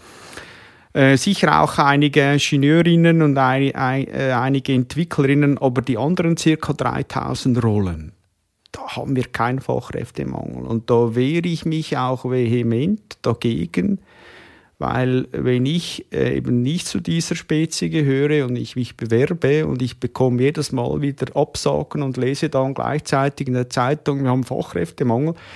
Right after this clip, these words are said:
da komme ich mir irgendwie wie ein Idiot vor. Und das ist einfach nicht so. Und deshalb, äh, weigere ich mich, so pauschal von Fachkräftemangel zu reden. Im Gegenteil, wir haben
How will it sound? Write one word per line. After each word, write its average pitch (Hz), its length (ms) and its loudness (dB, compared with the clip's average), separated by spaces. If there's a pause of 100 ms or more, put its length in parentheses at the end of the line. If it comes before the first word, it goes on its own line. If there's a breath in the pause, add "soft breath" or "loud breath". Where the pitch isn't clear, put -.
(400 loud breath)
da 127 100 0
komme 127 320 -2
ich 117 140 -6
mir 127 180 0
irgendwie 131 720 -4
wie 123 140 2
ein 131 80 2
Idiot 92 520 -4
vor. 92 340 -4
Und 110 260 2
das 123 160 -2
ist - 280 -2
einfach 147 360 -4
nicht 156 240 -4
so. 101 320 0
Und 92 260 -4
deshalb, 120 520 2
äh, 120 180 4 (520 loud breath)
weigere 127 520 -2
ich 131 160 -4
mich, 143 540 0
so 135 120 0
pauschal 123 840 0
von 117 280 -2
Fachkräftemangel - 1200 -6
zu - 160 -8
reden. 92 440 -10
Im 92 40 -8
Gegenteil, 143 460 2
wir 135 100 4
haben 127 160 4